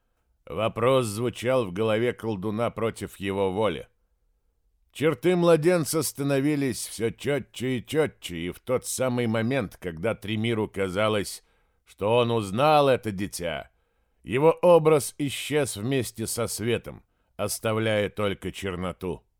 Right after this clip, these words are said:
Ведун плеснул себе в лицо воды из ведра, стоящего подле кровати. Прохладная жидкость привела его в чувство. Из тёмной глубины сосуда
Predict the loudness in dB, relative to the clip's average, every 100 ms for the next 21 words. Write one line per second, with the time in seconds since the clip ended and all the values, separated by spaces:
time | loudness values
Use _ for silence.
0 | _ _ _ _ _ -12 -6 -4 0 2
1 | 2 0 -2 -2 0 0 0 -4 -2 0
2 | 0 0 -2 -2 0 2 0 0 -2 -2
3 | -4 -8 -4 0 0 -2 -4 -2 -2 -4
4 | -6 -6 -6 -4 -4 -4 -4 -6 -4 -2
5 | -4 -8 -18 -20 _ _ _ _ _ _
6 | -6 -4 -2 2 2 2 2 2 -2 -2
7 | -4 -4 -4 -2 0 2 2 2 0 2
8 | 0 -2 _ -10 -6 -6 -8 -14 -16 -16
9 | _ _ _ _ _ _ _ _ _ -10
10 | -10 -8 -2 0 0 -2 -2 -2 -2 -2
11 | -4 -4 -4 -4 -4 -6 -8 -14